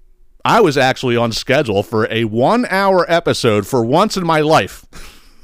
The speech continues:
<laughs> And now I got all fired up for this story. I'm already over eight minutes. There you go. You guys get another hour and fifteen minutes 'cause I just never seem to shut the fuck up. <laughs>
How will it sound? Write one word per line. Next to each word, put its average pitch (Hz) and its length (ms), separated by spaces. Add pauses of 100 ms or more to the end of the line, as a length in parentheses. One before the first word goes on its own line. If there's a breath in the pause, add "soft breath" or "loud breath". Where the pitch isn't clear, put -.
(320 loud breath)
<laughs> 117 80 (2000 loud breath)
And 151 100
now 160 140
I 147 80
got 147 160
all 143 120
fired 151 380
up 156 120
for 151 100
this 143 140
story. 170 320
I'm 139 120
already 143 320
over 135 280
eight 143 220
minutes. 113 360 (1200)
There 107 140
you 110 80
go. 113 120
You 107 100
guys 107 220
get 113 120
another 107 280
hour 98 200
and 95 120
fifteen 101 400
minutes 92 200
'cause 98 120
I 95 100
just 92 220
never 98 240
seem 98 220
to 92 60
shut - 220
the - 60
fuck - 280
up. - 240 (1700 loud breath)
<laughs> 254 600